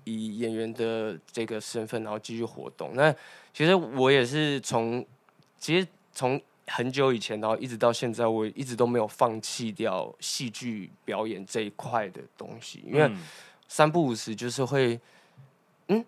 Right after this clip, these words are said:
Speaker 1: 演一下哦，又或者是看一下书，然后就是会学习一些新的知识吧。就是他刚刚讲的庄凯勋老师，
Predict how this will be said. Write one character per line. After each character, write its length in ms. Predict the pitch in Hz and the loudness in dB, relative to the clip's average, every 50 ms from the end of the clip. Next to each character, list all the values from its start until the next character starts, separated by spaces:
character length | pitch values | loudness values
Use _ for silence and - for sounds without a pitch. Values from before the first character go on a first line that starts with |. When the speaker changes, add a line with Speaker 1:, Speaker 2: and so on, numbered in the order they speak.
| _ _ | _ _
Speaker 1:
演 380 | 131 123 190 214 - 117 120 117 | -2 2 6 6 6 6 4 0
一 140 | 113 123 | -4 -6
下 240 | 131 - - 208 - - - | -4 0 2 2 2 2 2
哦， 140 | - 131 - - | 0 0 0 2
又 120 | - 143 131 | 0 0 2
或 160 | 131 156 143 | 4 4 2
者 120 | 131 120 | 2 0
是 160 | 123 139 139 | 0 0 -4
看 280 | 135 - - 156 147 127 | -4 -2 0 2 2 2
一 60 | 120 | 2
下 180 | 113 135 123 123 | 2 2 2 2
书， 320 | - - - 123 117 113 | 2 -4 -8 -8 -6 -4
然 120 | 113 110 110 | -2 0 0
后 340 | 117 120 117 117 117 107 - _ | 0 0 0 -2 -4 -8 -10 _
就 100 | 120 117 | -6 -2
是 80 | 123 131 | 0 2
会 260 | 143 147 139 131 123 - _ _ _ _ - - _ _ _ _ _ _ _ _ | 4 4 4 4 2 0 _ _ _ _ -10 -10 _ _ _ _ _ _ _ _
学 300 | - - - 135 131 139 | -12 -8 0 2 2 2
习 280 | 139 - - 127 120 127 | 2 -2 -4 -4 -4 -4
一 60 | 139 | -4
些 640 | 139 - - - 135 131 127 123 123 123 123 123 127 | -4 -6 -4 2 2 4 6 6 6 6 4 2 2
新 380 | 120 - - - 123 127 127 120 | -2 -4 -6 -2 0 0 2 2
的 140 | 113 110 | 0 -2
知 340 | 101 - - - 110 110 110 | -2 -6 -10 -8 -6 -6 -6
识 300 | 104 - - - 110 92 | -6 -8 -8 -8 -8 -8
吧。 280 | 80 76 71 62 - - - | -4 -4 -4 -4 -4 -6 -10
就 140 | _ 143 147 | _ -4 0
是 160 | 175 190 175 - | 0 2 0 0
他 160 | - - 165 | 2 2 4
刚 140 | 165 170 170 | 4 6 4
刚 160 | 175 180 175 | 4 4 4
讲 160 | - 131 117 | 4 2 2
的 240 | 113 113 110 110 110 - _ | 2 2 0 -2 -4 -6 _
庄 240 | - 135 127 135 | 4 4 4 4
凯 180 | 131 127 120 101 | 2 -2 -4 -4
勋 380 | 101 104 - - 113 110 117 120 | -4 -6 -10 -10 -8 -6 -4 -4
老 160 | 107 - - | -4 -4 -6
师， 340 | - - - - - 107 | -10 -12 -16 -14 -14 -16